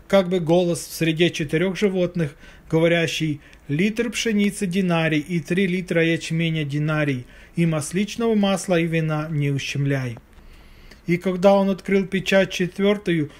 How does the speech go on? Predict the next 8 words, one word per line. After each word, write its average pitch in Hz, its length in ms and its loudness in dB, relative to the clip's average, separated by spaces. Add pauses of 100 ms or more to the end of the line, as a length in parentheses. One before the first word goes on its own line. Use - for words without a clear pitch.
(140)
я 175 180 4
слышал 180 420 0
го-, 170 520 0 (100)
голос 180 320 -2
четвёртого 202 640 0
животного, 190 540 0
говорящего: 175 720 0
«Приди». 160 720 -2